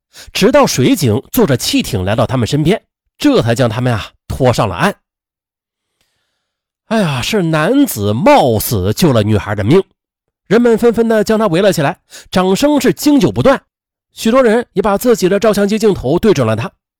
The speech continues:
然而呢，男子却没有一丝兴奋，他一直关注着女孩的情况。当救护车来临之后呢，他又迅速的上车，和医务人员一起将女孩送往急救中心。经过抢救，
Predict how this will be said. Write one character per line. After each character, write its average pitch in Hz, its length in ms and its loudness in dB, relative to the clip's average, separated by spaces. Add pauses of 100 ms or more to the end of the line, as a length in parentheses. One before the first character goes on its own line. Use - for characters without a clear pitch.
(640)
然 220 160 -2
而 262 100 -4
呢， 143 220 -6 (600)
男 214 400 -2
子 139 300 0
却 - 200 -6
没 131 180 0
有 170 240 2
一 233 160 0
丝 - 240 -4
兴 117 240 0
奋， 123 220 -4 (580)
他 302 180 -4
一 302 180 2
直 139 280 -2
关 254 260 0
注 233 100 2
着 160 100 2
女 117 120 0
孩 110 160 -2
的 202 80 -2
情 107 240 -6
况。 247 220 -2 (800)
当 302 180 0
救 294 180 2
护 220 140 0
车 233 140 0
来 208 120 0
临 214 160 2
之 233 80 0
后 214 140 0
呢， 160 120 0 (120)
他 208 140 -4
又 196 180 4
迅 233 180 0
速 202 140 0
的 180 80 0
上 185 160 -2
车， 190 240 -2 (100)
和 170 140 -2
医 202 140 -2
务 190 120 0
人 175 140 2
员 156 200 0
一 269 180 -2
起 113 260 -6
将 156 180 0
女 123 80 0
孩 104 280 -4
送 - 160 -2
往 101 160 0
急 127 100 -6
救 110 140 -2
中 123 120 0
心。 165 200 -4 (720)
经 180 220 -2
过 175 100 2
抢 110 260 -6
救， 196 220 -2